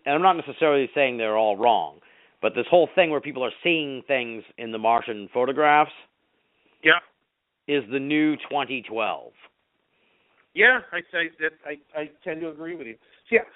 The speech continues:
Speaker 2: I'm talking about this stuff academically. I don't
Speaker 1: Hmm.
Speaker 2: know if there's stuff that's been seen in the Martian photographs that points to some sort of, sort of, uh, civilization.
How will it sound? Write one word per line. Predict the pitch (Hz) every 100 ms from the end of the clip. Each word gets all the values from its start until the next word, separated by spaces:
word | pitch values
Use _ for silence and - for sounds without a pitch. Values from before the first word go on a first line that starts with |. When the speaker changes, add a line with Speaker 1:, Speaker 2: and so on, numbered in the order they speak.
| -
Speaker 2:
I'm | 196
talking | 202 269 269
about | 220 190
this | - -
stuff | - 180 - _ _ _ _ _ _ _
academically. | 185 185 175 160 151 - 113 -
I | 165
don't | 185 220
Speaker 1:
Hmm. | 160
Speaker 2:
know | 147 151
if | 165
there's | _ - -
stuff | 165 165
that's | 165 -
been | 160 147 -
seen | 160 160
in | 151 143
the | 143
Martian | 139 143 139 139
photographs | 147 143 139 143 -
that | 131 - _
points | 139 127 -
to | -
some | 135 131
sort | 131
of, | 123 - - - _ _ -
sort | 165 139
of, | 135 139
uh, | 127 123 123 127 _ -
civilization. | 139 135 135 131 131 -